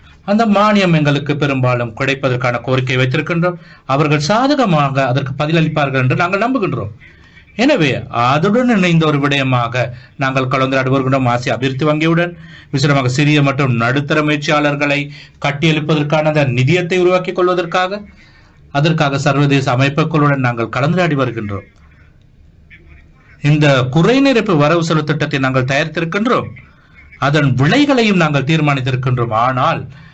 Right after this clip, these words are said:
அந்த கருத்திட்டங்களை நாங்கள் பெயரிட வேண்டும். அதற்கு சிறிது காலம் அவசியம். அந்த காலம் தேவை என்ற காரணத்தினால்தான் இன்று அதனை பாராளுமன்றத்தில் சமர்ப்பிக்க முடியாது நாங்கள் எதிர்பார்க்கின்றோம். பத்தொன்பதாம் திகதி பாராளுமன்றத்தில் அதை நிறைவேற்ற நாங்கள் எதிர்பார்க்கின்றோம்.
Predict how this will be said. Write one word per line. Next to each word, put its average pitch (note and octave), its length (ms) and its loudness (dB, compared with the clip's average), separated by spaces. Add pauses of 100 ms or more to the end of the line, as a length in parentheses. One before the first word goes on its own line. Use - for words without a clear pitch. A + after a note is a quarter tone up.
(100)
அந்த E3 240 0
கருத்திட்டங்களை F#3 800 0
நாங்கள் D3+ 260 2
பெயரிட C#3+ 300 0
வேண்டும். B2+ 260 0
அதற்கு A#3 260 -2
சிறிது G#3+ 260 -4
காலம் D4+ 340 0
அவசியம். B2+ 440 -2 (420)
அந்த C#3 240 -2
காலம் E3 480 2
தேவை C3+ 260 2
என்ற B2 180 0
காரணத்தினால்தான் C3 1080 -2 (320)
இன்று G3 280 2
அதனை D#3+ 240 2
பாராளுமன்றத்தில் C#3 800 0
சமர்ப்பிக்க C3 360 -4
முடியாது D#3+ 300 0
நாங்கள் C3+ 260 0
எதிர்பார்க்கின்றோம். D3+ 680 -2 (280)
பத்தொன்பதாம் D3 720 0
திகதி A#2+ 460 0 (380)
பாராளுமன்றத்தில் C3 720 2
அதை B2 160 2
நிறைவேற்ற B2 440 0
நாங்கள் E3 280 2
எதிர்பார்க்கின்றோம். C3+ 680 -2